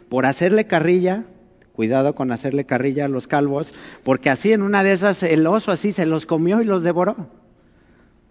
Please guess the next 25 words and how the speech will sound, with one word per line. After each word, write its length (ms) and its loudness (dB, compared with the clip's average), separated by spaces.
Y 140 4
entonces 380 4
otra 240 2
vez 260 0
veo 260 4
que 140 2
la 100 4
interacción 800 0
de, 200 2
de 220 0
Dios 320 0
con 200 -2
alguien 280 0
como 400 -2
Eliseo, 800 -2
a 100 0
mí 160 2
me 120 2
da 140 4
pauta 380 0
de 100 2
poder 320 0
decir, 420 0
"Ok, 200 -4
entonces 680 0